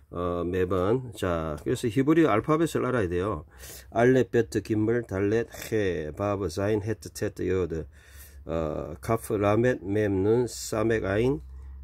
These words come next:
예, 그 다음에 페, 사데, 코프, 레시, 신, 신, 타브. 그래서, 어, 이걸 알아야 되고요. 이게 발음이 이제 알렙은 거의 묵음이고요. 베트는 B, 김벌은 G, 달렛은 D,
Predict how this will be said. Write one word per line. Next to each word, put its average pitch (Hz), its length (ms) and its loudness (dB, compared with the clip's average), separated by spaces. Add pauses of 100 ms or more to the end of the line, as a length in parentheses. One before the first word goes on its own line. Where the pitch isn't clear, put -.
(120)
예, 82 320 -4
그 92 80 -2
다음에 101 520 0 (1700)
페, 113 400 6
사데, 113 440 0
코프, 113 340 -4
레시, 110 480 0 (320)
신, 123 320 0
신, 127 400 2 (100)
타브. 85 840 0 (200)
그래서, 117 360 0 (500)
어, 101 320 0
이걸 143 320 4
알아야 135 260 4
되고요. 95 460 -2
이게 143 220 4
발음이 147 540 6
이제 104 160 2
알렙은 147 520 4
거의 117 160 2
묵음이고요. 104 640 2
베트는 90 640 -2 (100)
B, 95 460 -2 (480)
김벌은 120 540 4
G, 87 760 0
달렛은 113 500 2
D, 87 600 0